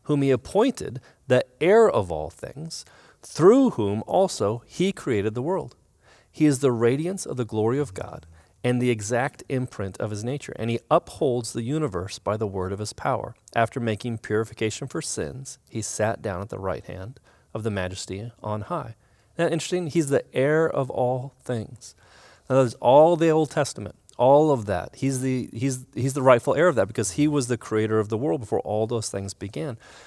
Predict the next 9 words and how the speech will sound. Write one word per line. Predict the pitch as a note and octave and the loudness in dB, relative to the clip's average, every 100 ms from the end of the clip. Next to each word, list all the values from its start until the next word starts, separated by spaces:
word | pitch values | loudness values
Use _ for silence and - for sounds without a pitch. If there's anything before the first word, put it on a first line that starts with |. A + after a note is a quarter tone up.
| - | -10
So | - C#3 | 0 2
to | |
really | C3 C#3+ D3+ C#3 - - - | 4 4 4 2 -2 -6 2
understand | C3 D3 C#3 - C#3 C#3+ B2 | 2 4 0 0 0 0 -2
Scripture, | - F3+ F3 - A2+ | -4 -4 -4 -2 -2
you | G#2+ A2+ | -2 0
have | B2 A#2 - | 2 0 0
to | A#2 | -4
understand | G#2+ G#2+ G#2 - F#2+ G2 G2+ | -4 -4 -6 -6 -6 -6 -10